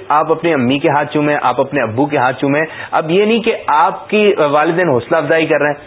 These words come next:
جس طرح آپ تیار وغیرہ ہو کر آتے ہیں، امی کون سے کپڑے پہنوں، کون سا امام پہنوں، کون سی چادر پہنوں، تو آپ کی امی بتاتی ہیں نا یہ پہن لیں، یہ پہن لیں،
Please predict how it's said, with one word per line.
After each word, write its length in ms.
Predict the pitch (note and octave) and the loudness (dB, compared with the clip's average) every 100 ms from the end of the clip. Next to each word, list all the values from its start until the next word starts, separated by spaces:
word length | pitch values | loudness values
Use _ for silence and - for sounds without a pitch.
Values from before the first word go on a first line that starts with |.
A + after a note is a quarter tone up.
| - | -4
جس 140 | C3+ C3 | -2 0
طرح 100 | C#3+ C3+ | 0 2
آپ 200 | C#3 - | 0 0
تیار 320 | B2+ B2+ C#3 | 2 2 2
وغیرہ 280 | C3+ C3 B2+ | 2 2 2
ہو 140 | A#2+ | 2
کر 160 | B2 C3+ - - | 0 -2 -4 -4
آتے 320 | A#2 B2 C#3 | -2 0 0
ہیں، 200 | B2 B2+ A2+ - | 0 -2 -4 -4
امی 200 | B2+ C#3+ | 0 0
کون 180 | C3+ C3 - | 0 -2 0
سے 80 | |
کپڑے 360 | C3 B2 C3+ A#2+ | 0 2 2 2
پہنوں، 220 | A#2+ C3+ | 0 0
کون 180 | C3 B2+ | 0 0
سا 100 | C3 | 0
امام 260 | A#2 A#2+ C3 | 0 2 0
پہنوں، 300 | A#2+ B2 C3 | 0 0 0
کون 180 | B2+ A#2+ | -2 -2
سی 100 | C3+ | 0
چادر 300 | A#2 A2+ C3 | 0 0 0
پہنوں، 240 | B2 B2+ | 0 -2
تو 100 | B2+ | 0
آپ 160 | C#3 C#3 | 0 0
کی 60 | |
امی 200 | D3 D3+ | -2 0
بتاتی 380 | E3 C3+ C3+ D#3+ | 2 2 0 0
ہیں 60 | F3+ | -4
نا 300 | - - C#3+ | -6 -8 0
یہ 120 | F#3+ | 2
پہن 160 | E3+ E3 | 2 0
لیں، 120 | E3+ | 2
یہ 160 | D#3+ E3+ | 2 2
پہن 120 | D#3 | 0
لیں، 120 | D#3 | 0